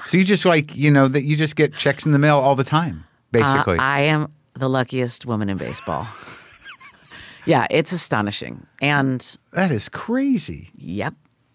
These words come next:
Speaker 1: Wow. So you were doing great. Here I thought, like, we were struggling at the same time. You weren't struggling.
Speaker 2: Yeah, I didn't wanna make you feel bad. I
Speaker 1: You
Speaker 2: just
Speaker 1: did
Speaker 2: nodded.
Speaker 1: fine.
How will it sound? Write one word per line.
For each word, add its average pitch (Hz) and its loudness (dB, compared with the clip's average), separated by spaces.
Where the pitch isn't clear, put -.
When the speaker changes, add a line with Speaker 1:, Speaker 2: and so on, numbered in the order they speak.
Speaker 1:
Wow. 101 -8
So - -6
you 185 -2
were 165 0
doing 113 4
great. 123 2
Here 160 4
I 156 6
thought, 147 2
like, 127 2
we 135 4
were 131 4
struggling 131 4
at 113 2
the - -20
same 127 4
time. 139 4
You 110 4
weren't 190 4
struggling. 113 2
Speaker 2:
Yeah, 311 4
I - 6
didn't 233 6
wanna 202 6
make 170 2
you 151 -4
feel 147 2
bad. 104 -2
I 101 -2
Speaker 1:
You 139 2
Speaker 2:
just 127 2
Speaker 1:
did 113 2
Speaker 2:
nodded. 113 2
Speaker 1:
fine. 113 2